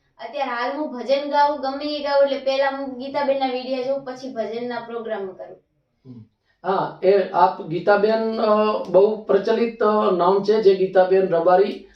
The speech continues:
Speaker 1: હા.
Speaker 2: અ, જે સારું એવું ગાય છે અને આપ એમની પ્રેરણા થકી કે એમના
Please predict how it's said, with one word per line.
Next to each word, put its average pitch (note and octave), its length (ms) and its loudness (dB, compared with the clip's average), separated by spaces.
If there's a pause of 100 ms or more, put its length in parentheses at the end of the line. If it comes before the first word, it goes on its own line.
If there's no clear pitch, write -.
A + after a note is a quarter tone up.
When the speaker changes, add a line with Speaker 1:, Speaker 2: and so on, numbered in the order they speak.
Speaker 1:
હા. E3+ 420 0
Speaker 2:
અ, D#3+ 60 -2
જે F#3+ 360 6
સારું G3 400 4
એવું G3+ 240 6
ગાય F#3 260 6
છે G#3+ 180 0
અને - 360 0
આપ A3 560 2
એમની A#3+ 400 2
પ્રેરણા A3+ 500 -2
થકી A#3 360 0
કે A#3+ 80 2
એમના A#3 540 4